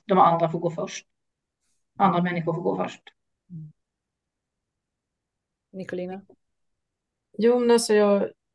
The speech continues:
Speaker 3: Eh, rent bara spontant när man läser frågan, då tänker man, jo, men visst, det är absolut okej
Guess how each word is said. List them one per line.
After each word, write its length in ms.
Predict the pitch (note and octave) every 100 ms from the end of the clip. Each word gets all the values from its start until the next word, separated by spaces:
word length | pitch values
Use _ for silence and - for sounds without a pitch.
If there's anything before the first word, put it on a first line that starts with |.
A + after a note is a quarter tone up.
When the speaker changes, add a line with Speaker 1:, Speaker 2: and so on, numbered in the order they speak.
| -
Speaker 3:
Eh, 720 | - G3 - F#3 - F#3 F#3 F#3 _ _ -
rent 320 | F#3+ G#3+ G#3
bara 100 | F#3+
spontant 540 | F#3 G3 F#3+ G#3+ G#3+ G3
när 60 |
man 140 | F3+ F3+
läser 520 | F3+ F3+ - B3+ A#3+ _ -
frågan, 500 | G#3+ F#3+ E3 E3 D#3+
då 100 | F3
tänker 300 | G3+ F#3 D#3
man, 100 | D#3+
jo, 120 | D#3+
men 120 | D#3+
visst, 340 | F3+ A#3+ - -
det 100 | F#3
är 40 |
absolut 380 | G#3 - B3 C4+
okej 480 | D#4+ G#3 - F#3